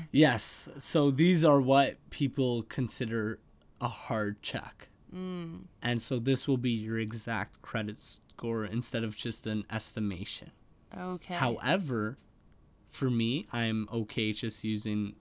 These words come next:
Speaker 1: the estimations, which you can find on two apps. So you know the apps, right?
Speaker 2: Uh, I do believe so. It's Credit Karma, which is related to TransUnion.
Speaker 1: Yep.
Speaker 2: And then there's Borrowell, which is, uh, correlated to Equifax.
Speaker 1: Yes.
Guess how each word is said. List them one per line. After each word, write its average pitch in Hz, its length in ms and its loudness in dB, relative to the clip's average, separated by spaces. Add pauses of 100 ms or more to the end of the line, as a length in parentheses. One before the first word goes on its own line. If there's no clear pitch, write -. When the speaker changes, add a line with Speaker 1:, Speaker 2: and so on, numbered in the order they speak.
(120)
Speaker 1:
the 107 220 -6 (120)
estimations, 107 880 -4 (280)
which 135 220 0
you 131 100 0
can 131 180 -2
find 120 360 -2
on 110 140 0
two 113 320 -2
apps. - 460 -10 (920)
So - 160 0
you 147 240 6
know 151 160 8
the 127 60 0
apps, 101 360 -2
right? 113 200 -4 (760)
Speaker 2:
Uh, 208 220 2
I 226 140 2
do 247 200 8
believe 311 420 6
so. 175 300 0
It's - 300 0
Credit 233 280 2
Karma, 202 540 2 (380)
which 220 260 4
is 208 320 4
related 185 460 2
to 190 180 0
TransUnion. 185 840 0 (160)
Speaker 1:
Yep. 139 280 2
Speaker 2:
And 208 240 6
then 196 180 4
there's 196 200 2
Borrowell, 175 760 0 (160)
which 214 240 2
is, 180 340 -2
uh, 180 160 4
correlated 175 560 0
to - 80 -6
Equifax. - 680 -8
Speaker 1:
Yes. 143 560 2